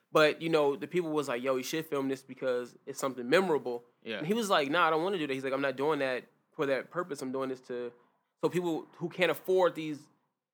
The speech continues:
Speaker 2: Tickets.
Speaker 1: two hundred, three hundred dollar tickets or the meet and greets, I'ma go to your house.
Speaker 2: That's
Speaker 1: I'ma
Speaker 2: dope.
Speaker 1: come sit in your room. I'ma play the album for you." He played the album for him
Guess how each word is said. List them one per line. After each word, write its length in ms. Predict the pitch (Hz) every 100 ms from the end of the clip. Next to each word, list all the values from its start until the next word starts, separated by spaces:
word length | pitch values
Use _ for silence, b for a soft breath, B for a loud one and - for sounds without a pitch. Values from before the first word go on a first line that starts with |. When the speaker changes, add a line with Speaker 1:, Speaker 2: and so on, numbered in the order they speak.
| _
Speaker 2:
Tickets. 220 | 123 110
Speaker 1:
two 120 | - 180
hundred, 280 | 185 180
three 120 | 170 175
hundred 120 | 175
dollar 160 | 156
tickets 400 | 156 190 175 175
or 200 | - 170
the 80 | 156
meet 260 | 143 165 165
and 100 | 147
greets, 360 | 160 165 156 - _ _ -
I'ma 120 | 170
go 240 | 143 151
to 220 | 147 - 156
your 180 | 180
house. 540 | 165 139 127 131 - - - _
Speaker 2:
That's 180 | 110 107 -
Speaker 1:
I'ma 120 | 143
Speaker 2:
dope. 60 |
Speaker 1:
come 160 | - 156
sit 160 | - -
in 100 | 170
your 100 | 165
room. 300 | 147 143 135
I'ma 160 | 127
play 180 | 123 156
the 60 | 160
album 260 | 151 143
for 120 | 135
you." 60 | 135
He 80 | 175
played 200 | 233 202
the 60 | 156
album 240 | 180 180
for 260 | - 147
him 100 | 143